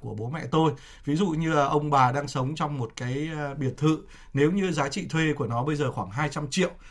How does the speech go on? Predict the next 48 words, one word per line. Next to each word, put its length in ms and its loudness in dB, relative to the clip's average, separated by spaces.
nhưng 120 0
ông 140 0
bà 160 6
sống, 560 -2
ờ, 260 -2
ờ, 220 -4
phụ 240 -2
thuộc 260 2
vào 240 2
cái 120 -6
biệt 200 -4
thự 140 -6
đó 220 -4
rất 140 -4
là 80 -2
nhiều. 380 6
Trong 200 4
khi 160 0
đó, 280 6
nếu 200 4
như 320 0
ông 260 0
bà 220 4
chỉ 160 -6
cần 260 -4
bỏ 180 -2
ra 140 2
một 200 0
nửa 220 4
số 220 -6
tiền 240 -2
đó, 340 -2
thì 100 -4
ông 120 -4
bà 140 2
có 180 -8
thể 140 -4
sống 400 -4
rất 240 -4
sung 220 -2
sướng 280 0
trong 260 -6
một 200 -4
cái 340 -6
căn 220 -2
hộ 500 0
năm 260 2
sao, 440 4